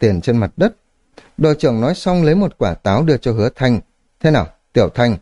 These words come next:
có làm không? Tuy rằng ngươi không tiến vào được Nghịch Nguyệt Điện, nhưng không sao, còn có sư huynh ở đây."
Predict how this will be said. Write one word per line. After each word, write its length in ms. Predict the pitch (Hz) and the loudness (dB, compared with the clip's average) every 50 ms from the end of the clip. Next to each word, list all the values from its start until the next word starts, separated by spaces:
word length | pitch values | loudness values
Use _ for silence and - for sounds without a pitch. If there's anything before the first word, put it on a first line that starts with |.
| _ _ _ | _ _ _
có 100 | - 185 | 0 2
làm 260 | 180 147 107 95 90 | 2 2 0 -2 -2
không? 240 | - 139 139 120 - - _ _ _ _ _ _ _ _ | -2 -2 -2 -2 -4 -8 _ _ _ _ _ _ _ _
Tuy 140 | - 202 208 | 0 0 2
rằng 240 | 170 175 147 135 147 | 2 2 0 0 0
ngươi 120 | 175 185 | 0 -2
không 220 | 180 - 202 190 185 | -2 -2 -2 -2 -2
tiến 260 | - 143 147 202 220 | 0 0 0 0 0
vào 120 | 196 139 | 0 0
được 200 | 113 110 101 - | 0 -2 -2 -2
Nghịch 160 | 110 120 - - - | -2 -4 -4 -2 -2
Nguyệt 140 | 117 110 - | -4 -4 -2
Điện, 200 | - 120 123 - - _ _ - | -2 -2 -2 -2 -4 _ _ -2
nhưng 160 | 110 131 131 | 0 0 0
không 220 | 123 - 131 123 110 | 0 0 -2 -2 0
sao, 320 | - 131 123 120 110 - - - _ _ _ | 0 0 0 0 0 -2 -8 -16 _ _ _
còn 200 | - 135 135 139 | 0 0 0 2
có 100 | 139 190 | 0 -2
sư 160 | 190 - 196 | 0 0 0
huynh 180 | 185 190 180 165 | 0 2 0 0
ở 100 | 107 80 | -2 -2
đây." 280 | 76 107 127 123 104 | -2 0 0 0 -2